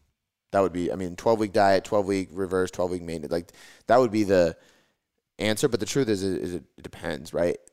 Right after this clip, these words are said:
Each phase is gonna be anywhere between, I would say, I don't think any phase you're doing justice in less than eight weeks. So I would say eight plus weeks.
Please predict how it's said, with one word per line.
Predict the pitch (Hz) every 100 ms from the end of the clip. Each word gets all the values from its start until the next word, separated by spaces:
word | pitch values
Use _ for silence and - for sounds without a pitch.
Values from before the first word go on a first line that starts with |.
| 90 92 113
Each | 143 -
phase | 127 123 107
is |
gonna | 110
be | 98 90 -
anywhere | 131 151 147 123 104 101
between, | 98 - 98 92 87
I | 65
would | 90
say, | - 95 87 85 - _ _
I | 123
don't | 175
think | 185 -
any | 131 139
phase | - 104 110 110 98
you're | 101
doing | 104 95 82
justice | - 92 - 117 -
in | 78
less | 87 87
than | 87 -
eight | 95
weeks. | 64 90 131 - - - - _ -
So | 113
I |
would | 110 104
say | 110 101 92 82 - _
eight | 101 113 117 - _ -
plus | 95 87 -
weeks. | 85 78 - -